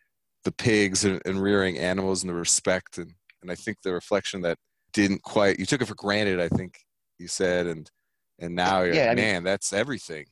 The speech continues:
Speaker 1: now," right?
Speaker 2: Yeah, I
Speaker 1: You're
Speaker 2: used,
Speaker 1: like, "Damn."
Speaker 2: I used to go, I used to go to rodeos all the time, and, like, one point my mom entered me into a grease pig catching contest. So I caught this grease pig out of, like, twenty little kids running around, this little baby pig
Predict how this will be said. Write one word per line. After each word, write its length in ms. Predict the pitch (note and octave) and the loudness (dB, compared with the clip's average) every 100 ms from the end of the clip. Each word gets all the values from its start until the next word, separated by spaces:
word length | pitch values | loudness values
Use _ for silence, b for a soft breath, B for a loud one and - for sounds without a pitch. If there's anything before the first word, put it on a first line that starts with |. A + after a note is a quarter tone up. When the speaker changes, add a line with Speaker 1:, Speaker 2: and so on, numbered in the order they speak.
| - | -8
Speaker 1:
now," 320 | F#2 G#2+ E2+ | -4 -2 -2
right? 100 | E2+ | -2
Speaker 2:
Yeah, 80 | F2 | 0
I 60 | |
Speaker 1:
You're 20 | B2 | 0
Speaker 2:
used, 120 | E2+ | -2
Speaker 1:
like, 100 | E2+ | -4
"Damn." 260 | G2+ A#2 F#2+ | -4 -2 -2
Speaker 2:
I 40 | |
used 140 | D#3 - | -2 -2
to 60 | |
go, 100 | D#3 - - - | -2 -2 -6 -2
I 20 | C3+ | -2
used 160 | D#3 | 0
to 60 | D3+ | 0
go 100 | C3+ | 0
to 60 | |
rodeos 540 | G2 A2 C#3+ C3 F#2+ F2 | 2 2 2 0 -2 -2
all 100 | F2+ | -4
the 80 | F#2+ | -4
time, 260 | F#2+ G2+ | -2 -2
and, 80 | G2 | 0
like, 240 | F#2 F2 - b b b b _ - | -2 -4 -12 b b b b _ -2
one 180 | B2 B2+ | -2 0
point 260 | B2+ B2+ | 0 2
my 120 | F#2+ | 2
mom 260 | A2 A2 A2+ | 2 2 2
entered 260 | A2 - G#2+ | 0 -2 -2
me 100 | G#2+ | -2
into 200 | G#2 F#2 | -2 -4
a 40 | |
grease 460 | D#2+ E2 G#2+ G#2 - | -6 -8 -6 -6 -6
pig 280 | - A2+ | -6 -6
catching 400 | A2 A#2+ - C#3 | -4 -6 -6 -6
contest. 580 | C3 C3+ D3 D3+ C#3+ - b b b _ | -4 -4 -2 -2 -4 -16 b b b _
So 120 | - | 0
I 60 | G#2+ | 0
caught 400 | - A#2 C3 - | 0 0 0 0
this 160 | G#2+ | -6
grease 260 | - A#2+ G#2+ | -4 -4 -4
pig 540 | - - A#2+ F#2 G2 - _ - | -6 0 2 2 -4 -18 _ -2
out 120 | G#2 | -2
of, 100 | G#2+ | 0
like, 220 | A2 G#2 - - | 2 0 -2 -6
twenty 260 | D3 C#3 | -2 0
little 240 | C3 B2+ B2 | 4 2 2
kids 320 | - B2+ A2 | 0 -2 0
running 200 | A2 G#2+ | -2 0
around, 360 | G#2 G#2 G#2+ G2 | -2 0 -2 -6
this 200 | F#2+ - | -10 -6
little 140 | A2 | -6
baby 400 | G#2+ G#2 G2+ F#2+ | -4 -6 -8 -12
pig 340 | - A2+ A2 | -4 -2 -2